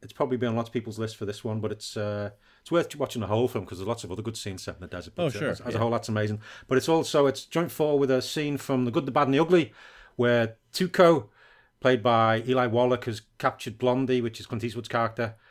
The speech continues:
Speaker 1: and is forcing him across the desert until Blondie collapses from dehydration. I just like, there's some great scenes. It's, I mean, it's, it's so, Good, the Bad, and the Ugly's got so many great scenes, but this one, it, it's taken, well, well, in a, in a proper sandy desert with the sand dunes and the sun beating down.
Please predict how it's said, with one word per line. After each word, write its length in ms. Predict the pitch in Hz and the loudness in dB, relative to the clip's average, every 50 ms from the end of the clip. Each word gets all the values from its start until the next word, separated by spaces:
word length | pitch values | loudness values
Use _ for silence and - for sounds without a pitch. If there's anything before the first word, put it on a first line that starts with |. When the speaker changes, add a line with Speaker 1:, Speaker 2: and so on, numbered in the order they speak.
| _ _ _ _ | _ _ _ _
Speaker 1:
and 180 | - 110 107 104 | -6 -4 -2 -2
is 100 | 107 - | -4 -6
forcing 380 | - - 120 120 113 - 113 104 | -4 -2 -2 -2 -2 -4 -8 -6
him 160 | 113 113 110 | -4 -4 -4
across 320 | 107 - - 117 113 - | -4 -4 -6 -6 -6 -6
the 60 | - | -8
desert 400 | 107 113 117 120 104 117 113 110 | -4 -2 -2 0 0 -2 -6 -6
until 460 | - 107 104 - 117 110 107 107 104 98 | -8 -10 -8 -6 -4 -4 -4 -4 -4 -6
Blondie 420 | - - 107 107 104 104 95 92 | -8 -6 -6 -4 -4 -6 -8 -8
collapses 420 | - - 107 104 104 - - 104 - | -8 -8 -8 -8 -8 -12 -16 -14 -12
from 120 | - 104 | -10 -10
dehydration. 580 | 95 101 92 98 98 85 92 95 101 - - 107 | -10 -8 -8 -8 -8 -8 -8 -8 -8 -8 -8 -8
I 60 | 107 | -8
just 180 | 104 110 - 120 | -8 -6 -4 -4
like, 160 | 117 107 110 | -4 -4 -4
there's 100 | 113 104 | -6 -8
some 140 | - 123 113 | -6 -4 -2
great 220 | 110 131 131 - | 0 -2 -2 -2
scenes. 280 | - - - 123 123 120 | -4 -6 -4 -4 -2 -4
It's, 120 | 117 113 - | -6 -6 -6
I 40 | 117 | -6
mean, 140 | 117 117 113 | -4 -4 -4
it's, 280 | 110 110 - - - - _ _ _ _ _ _ _ _ _ _ _ _ | -6 -8 -12 -16 -18 -20 _ _ _ _ _ _ _ _ _ _ _ _
it's 120 | - 110 | -16 -10
so, 320 | - - 156 139 123 120 117 - _ | -4 -2 -2 -2 -2 -4 -10 -12 _
Good, 140 | - 151 120 | -8 -6 -2
the 40 | 110 | 2
Bad, 100 | 127 120 | 2 2
and 80 | 104 107 | 2 2
the 20 | |
Ugly's 160 | 113 110 101 | 0 -2 -2
got 140 | - 92 - | -6 -8 -8
so 200 | - - 107 98 | -8 -6 -4 -4
many 220 | 101 104 104 110 | -2 -2 -2 -2
great 220 | 110 107 101 98 - | -2 -4 -6 -6 -6
scenes, 340 | - - 101 95 95 101 95 | -8 -8 -8 -8 -8 -10 -10
but 120 | 101 101 | -8 -6
this 180 | 120 113 - - | -6 -6 -6 -4
one, 160 | 113 110 107 | -4 -4 -6
it, 140 | 107 - - | -6 -10 -12
it's 160 | 110 - - | -14 -12 -8
taken, 420 | - 123 113 110 - 110 101 92 - _ _ _ _ _ _ _ _ _ _ _ _ - | -6 -4 -4 -4 -4 -6 -6 -8 -10 _ _ _ _ _ _ _ _ _ _ _ _ -10
well, 200 | 104 107 120 123 | -6 -6 -4 -2
well, 220 | 123 131 120 - - | -2 -4 -4 -6 -6
in 120 | - 120 117 | -4 -4 -4
a, 60 | 110 110 - | -4 -6 -6
in 80 | 131 110 | -8 -6
a 40 | |
proper 300 | 110 - 143 127 - - 110 | -4 -2 -2 -2 -2 -4 -6
sandy 360 | - - 135 117 117 110 110 | -2 0 0 0 0 -2 -4
desert 420 | 107 120 113 117 110 113 113 113 | -2 0 0 0 0 -2 -6 -8
with 80 | - 113 | -8 -12
the 60 | 110 | -10
sand 320 | - - 120 107 110 113 110 | -4 -2 -2 -2 -2 -2 -4
dunes 380 | 113 107 104 104 101 104 101 | -4 -4 -4 -4 -4 -6 -6
and 100 | 110 107 | -6 -6
the 60 | 95 | -8
sun 260 | - - - 113 107 101 | -8 -6 -6 -4 -4 -2
beating 340 | 110 110 110 - 101 95 | -4 -6 -6 -8 -10 -8
down. 380 | 95 101 95 98 98 101 98 98 | -6 -6 -6 -6 -6 -6 -8 -8